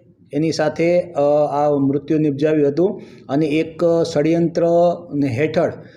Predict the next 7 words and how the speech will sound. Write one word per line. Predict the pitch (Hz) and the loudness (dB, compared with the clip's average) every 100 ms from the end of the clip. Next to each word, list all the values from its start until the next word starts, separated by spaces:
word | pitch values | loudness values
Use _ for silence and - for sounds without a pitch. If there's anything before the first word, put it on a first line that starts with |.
| - - | -12 -4
પહેલાં | 147 170 175 | 0 2 0
તો, | 175 175 196 - - - - - | 0 2 0 -4 -18 -20 -12 -2
અ, | 135 143 143 135 | 2 2 2 0
રામુ | 139 160 175 170 | 0 0 0 0
ગુપ્તાએ | 143 - 175 156 165 220 | -2 0 2 2 2 -2
સૌથી | - 151 147 170 | -4 -4 0 0
પહેલાં | 156 151 160 233 - - | 0 0 0 -2 -6 -20